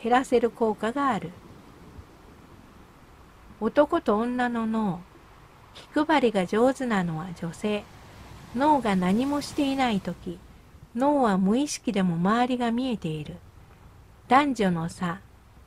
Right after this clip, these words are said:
休憩中の脳の活動。男性三十パーセント、女性九十パーセントが活動している。人類進化の過程で、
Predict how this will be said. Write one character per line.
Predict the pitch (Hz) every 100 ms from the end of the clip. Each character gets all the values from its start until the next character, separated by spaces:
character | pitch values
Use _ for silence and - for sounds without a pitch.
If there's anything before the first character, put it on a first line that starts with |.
| -
休 | - 311
憩 | - 330 311
中 | 320 302
の | 294
脳 | 277 294 269
の | 190
活 | - 170 - 190
動。 | 190 180 185 - - - - -
男 | 226 269
性 | 277 277
三 | 262 240 233
十 | 254
パ | 285 285 269
ー |
セ | - 247
ン | 208
ト、 | 175 170 - - - - - - -
女 | 220
性 | 226 277 262 247 - -
九 | 277 302
十 | 311
パ | 320 - 302
ー |
セ | 294 294
ン |
ト | 254
が | 185 165
活 | 196 185 233
動 | 233 233 220
し |
て | -
い | 208 190
る。 | 185 170 - - - - - - - - - - - - 185
人 | 233 277 311
類 | 294 302 285
進 | - 294
化 | 269 202
の | 175
過 | - 165
程 | 196 208
で、 | 202 196